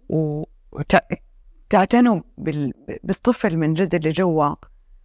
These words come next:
وما تستنقصوا من أحلامكم و-،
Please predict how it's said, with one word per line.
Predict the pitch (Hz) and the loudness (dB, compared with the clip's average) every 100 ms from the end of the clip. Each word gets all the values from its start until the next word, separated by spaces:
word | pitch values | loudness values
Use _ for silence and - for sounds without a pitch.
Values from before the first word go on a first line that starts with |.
| - _ - | -20 _ -4
وما | 160 165 160 165 117 196 247 | 0 2 2 0 2 2 2
تستنقصوا | - 214 202 170 - 147 | 0 0 0 0 -2 0
من | 151 151 - | 0 -2 -4
أحلامكم | - - 175 165 160 - 156 151 | -8 0 4 4 2 0 0 2
و-، | 143 143 151 | 0 -2 -4